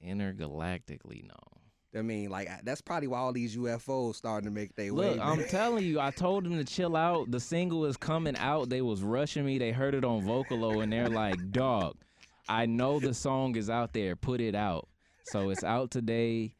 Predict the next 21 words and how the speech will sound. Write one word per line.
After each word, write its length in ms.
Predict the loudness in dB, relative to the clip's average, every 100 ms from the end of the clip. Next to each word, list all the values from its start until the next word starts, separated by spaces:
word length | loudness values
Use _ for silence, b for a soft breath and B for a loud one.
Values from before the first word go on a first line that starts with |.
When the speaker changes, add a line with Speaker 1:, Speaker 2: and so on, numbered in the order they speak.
| b b b b b -8
Speaker 1:
We 200 | -2 0
know, 600 | 2 2 2 2 -2 -6 -14 _ -20 -6
well, 180 | -2 0
we 140 | 0
hope 320 | 0 -2 -2
that 160 | -4 -6
there 160 | -4 -4
will 100 | -2
be 140 | -4
no 240 | -2 -2
more 220 | -2 -2 -2
U 240 | -2 -4
F 160 | -4 -4
Os. 580 | -4 -2 -4 -6 -12 -20 _ _ _
Speaker 2:
They 60 | -20
gonna, 160 | -20 -20 -20
man, 160 | -20 -18
you 100 | -12
know, 120 | -12 -14 -20
you, 120 | -20 -18
you, 160 | -10 -10